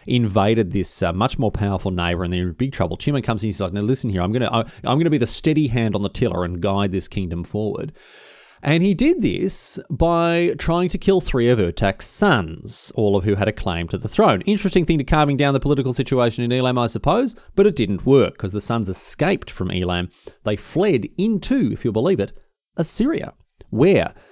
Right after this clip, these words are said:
the very politically canny Ashurbanipal welcomed them, just in case they might end up being useful later on. They are the sons of the king that he has just vanquished,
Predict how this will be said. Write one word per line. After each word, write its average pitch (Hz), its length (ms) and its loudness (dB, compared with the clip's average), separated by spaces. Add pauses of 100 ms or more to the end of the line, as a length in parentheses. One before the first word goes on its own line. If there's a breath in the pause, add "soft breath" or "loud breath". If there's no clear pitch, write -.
(160 soft breath)
the 117 100 -2
very 139 180 0
politically 135 540 -2
canny 139 580 -2 (180 soft breath)
Ashurbanipal 113 840 -2 (220)
welcomed 117 440 -2
them, - 220 -12 (220)
just - 180 0
in 202 80 -2
case 131 260 0
they 113 140 0
might 101 220 0
end 107 120 -2
up - 120 -4
being 95 200 -2
useful 87 300 -4
later 98 260 2
on. 110 120 0
They 107 120 0
are 107 80 0
the 101 80 -2
sons 165 480 0
of 107 200 -2
the 92 80 -2
king 143 240 -2
that 101 100 -2
he 92 80 -2
has 85 140 -4
just 87 140 -8
vanquished, 175 400 -2